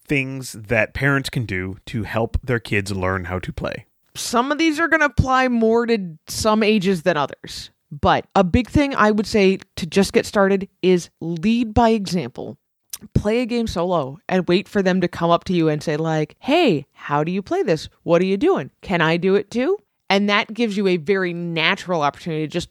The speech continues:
Speaker 2: talk through what you're doing already and teach by example.
Speaker 1: So there's a, there's kind of a, a counter example to this, which I think is really important. This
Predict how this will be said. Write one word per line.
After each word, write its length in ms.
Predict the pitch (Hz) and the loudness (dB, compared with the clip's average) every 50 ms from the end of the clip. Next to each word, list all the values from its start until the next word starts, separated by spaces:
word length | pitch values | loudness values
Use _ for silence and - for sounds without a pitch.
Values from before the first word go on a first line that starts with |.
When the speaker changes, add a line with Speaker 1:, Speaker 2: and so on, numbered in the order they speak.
| _ - | _ -12
Speaker 2:
talk 380 | - - - 143 156 - - | -10 -4 2 2 2 2 0
through 200 | - - 180 165 | -4 -2 0 2
what 160 | 156 160 151 - | 2 2 0 0
you're 160 | - 156 160 | -2 -4 -4
doing 380 | 151 139 202 208 196 180 170 | 2 4 4 4 4 4 2
already 680 | 165 160 156 156 151 202 247 240 180 127 - - 139 - _ _ - | 2 2 2 4 4 4 4 4 2 0 -4 -4 -10 -12 _ _ 0
and 440 | 165 165 160 156 156 156 151 151 - _ _ - | 2 2 4 2 2 -2 -4 -8 -12 _ _ -16
teach 520 | - - - - 143 180 - - - - | -16 -14 -8 -4 -2 -2 -2 -2 -6 0
by 200 | - 190 170 165 160 | 2 2 4 4 2
example. 560 | 143 135 151 165 190 190 175 - - - - - - _ | 0 -2 0 2 2 2 2 0 -6 -12 -12 -14 -20 _
Speaker 1:
So 200 | - - - 202 | -8 0 2 2
there's 240 | 180 180 185 175 156 | 2 2 0 0 2
a, 160 | 175 147 127 - _ _ | 2 0 0 -2 _ _
there's 220 | 127 139 135 - - | -8 -8 -8 -8 -8
kind 240 | - - 190 202 | -6 -4 -4 -2
of 60 | 202 151 | 0 0
a, 140 | 135 120 117 - | 2 0 0 0
a 100 | - - - _ - | -4 -12 -12 _ -14
counter 720 | - - - 143 147 143 - 135 131 127 120 117 113 - - | -10 -4 -4 -4 -4 -2 -2 0 0 2 2 2 0 -2 -4
example 640 | 208 185 113 110 107 110 107 107 92 - 107 104 - - | -10 -8 -6 -2 0 2 2 2 0 -2 -4 -4 -4 -8
to 260 | - - 151 139 120 | -4 0 0 0 0
this, 380 | 95 98 95 90 110 - - | 0 -2 -2 -2 -2 -4 -2
which 160 | 117 110 - 120 | -2 0 2 2
I 80 | 117 | 2
think 160 | 117 120 110 | 2 4 2
is 100 | 117 101 | 2 2
really 260 | 101 107 113 113 113 113 | 4 4 4 4 4 4
important. 460 | 107 104 - - 117 104 - 107 104 | 2 2 0 0 0 -2 -2 -4 -6
This 140 | - 113 | -6 -6